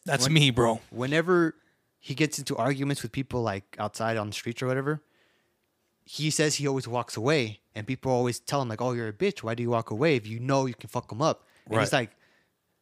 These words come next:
Speaker 1: That's
Speaker 2: "Th-,
Speaker 1: the point. Exactly.
Speaker 2: that's the point." He's like, "I know I can fuck 'em up, so I walk away,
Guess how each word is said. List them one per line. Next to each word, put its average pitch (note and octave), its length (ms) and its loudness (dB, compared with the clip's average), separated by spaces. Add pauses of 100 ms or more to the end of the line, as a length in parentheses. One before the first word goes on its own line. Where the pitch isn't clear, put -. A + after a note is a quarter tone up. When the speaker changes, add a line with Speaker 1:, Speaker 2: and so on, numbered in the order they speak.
Speaker 1:
That's A#2+ 140 0
Speaker 2:
"Th-, C#3 80 2
Speaker 1:
the A2+ 60 4
point. - 200 -2
Exactly. C#3 360 2
Speaker 2:
that's D#3+ 120 -2
the D3+ 80 0
point." G3 360 4
He's D3 160 -4
like, D3 200 2
"I D3 200 4
know D#3+ 280 6
I E3+ 80 6
can C3 140 -4
fuck - 300 -2
'em G#2 120 -2
up, G2+ 200 -4
so A#2 340 2 (260)
I D3 120 4
walk D#3+ 260 2
away, D#3+ 420 4